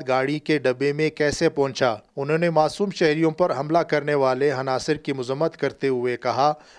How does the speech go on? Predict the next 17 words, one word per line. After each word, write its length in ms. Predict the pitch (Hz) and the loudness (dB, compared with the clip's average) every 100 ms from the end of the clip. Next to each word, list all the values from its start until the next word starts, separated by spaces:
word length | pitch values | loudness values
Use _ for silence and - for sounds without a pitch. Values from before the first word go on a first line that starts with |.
| - | -8
کہ 120 | 143 160 | -6 -4
ان 180 | 175 160 | -6 -8
کے 240 | 151 175 | -4 -2
خلاف 500 | 165 151 151 160 160 | 0 0 2 2 0
کارروائیاں 640 | - 139 135 131 135 147 156 | -2 0 2 0 0 0 -2
جاری 380 | 135 131 147 151 | 0 0 0 0
رکھی 260 | 135 175 | -2 -4
جائیں 320 | 135 131 120 | 0 0 0
گی۔ 140 | 110 101 - - | -8 -12 -10 -6
یہ 100 | 120 | -4
تازہ 340 | - 123 123 | -2 -2 2
واقعہ 520 | 143 135 131 - 160 - | 2 2 2 2 0 0
ایک 240 | 170 147 | -4 -6
ایسے 260 | 147 131 147 | -4 -2 -2
وقت 340 | 131 143 - | 2 0 -2
پیش 260 | - 131 - | -4 -4 0
آیا 300 | 127 131 156 | 0 2 2